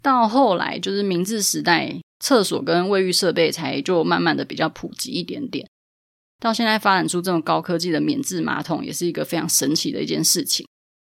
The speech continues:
而且真的要感谢卫生纸的发明，让我们真的不用再用竹片跟丑木擦屁股，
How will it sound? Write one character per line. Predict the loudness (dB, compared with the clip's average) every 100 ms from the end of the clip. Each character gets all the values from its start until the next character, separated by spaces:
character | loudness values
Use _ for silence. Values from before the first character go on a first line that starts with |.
| _ _ _ _ _ _ _
而 | 0
且 | 2 4
真 | 4
的 |
要 | 2
感 | 0 -2 0
谢 | 2 2 0 -4 _
卫 | -2 0
生 | 2 0
纸 | -4
的 | -4
发 | -2 0
明， | -2 0
让 | 0
我 |
们 | 0 -2
真 | -2
的 | -2
不 | -2
用 | -2 0
再 | 0
用 | -2
竹 | -4 -6
片 | -4 -2 0
跟 | 0 0 -2
丑 | -4 -4 -2
木 | 0 0
擦 | -2 -2
屁 | -4 -8
股， | -10 -12